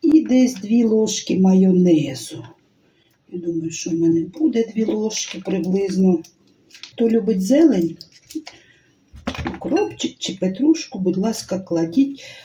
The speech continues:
а я не буду. Оце я гарненько перемішую.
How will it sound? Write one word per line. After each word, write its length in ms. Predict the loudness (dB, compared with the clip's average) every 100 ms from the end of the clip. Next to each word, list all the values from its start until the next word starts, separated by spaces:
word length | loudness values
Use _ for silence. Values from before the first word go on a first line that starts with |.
| _
а 80 | -4
я 180 | 0 2
не 160 | 4 2
буду. 600 | -2 -8 -12 -14 -16 -18 _ _ _ _ -20 _ -16
Оце 240 | -2 2
я 120 | 2
гарненько 560 | 2 0 2 2 0 -2
перемішую. 1120 | 2 4 4 6 6 4 0 -4 -4 -6 -8